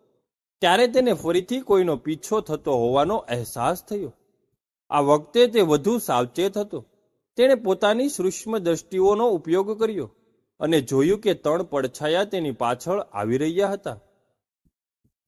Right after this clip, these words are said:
રાહુલ એક અંધારી ગલીમાં પ્રવેશ્યો. તેણે ધ્વનિ નિયંત્રણનો ઉપયોગ કરીને એક નાનો અવાજ કર્યો, જેનાથી ગલીના કચરાના ડબ્બામાંથી બિલાડીનો અવાજ આવ્યો. પડછાયા ગલીમાં પ્રવેશ્યા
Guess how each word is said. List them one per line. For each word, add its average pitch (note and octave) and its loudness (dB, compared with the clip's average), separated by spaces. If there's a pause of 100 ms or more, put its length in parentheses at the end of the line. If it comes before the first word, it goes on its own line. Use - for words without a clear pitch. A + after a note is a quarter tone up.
(1120)
રાહુલ E3 8
એક A3 2
અંધારી D3 6
ગલીમાં D#3 4
પ્રવેશ્યો. C#3 0 (720)
તેણે F#3 6
ધ્વનિ D3 4
નિયંત્રણનો F3 2
ઉપયોગ E3 2
કરીને G3+ 0
એક G3+ 4
નાનો D#3+ 2
અવાજ D3 2
કર્યો, G3 -4 (460)
જેનાથી G3+ 2
ગલીના F#3+ 4
કચરાના F3 0
ડબ્બામાંથી D#3+ 2
બિલાડીનો D3+ 2
અવાજ B2+ 2
આવ્યો. F#3 -2 (680)
પડછાયા G3+ 4
ગલીમાં F#3 4
પ્રવેશ્યા E3+ 0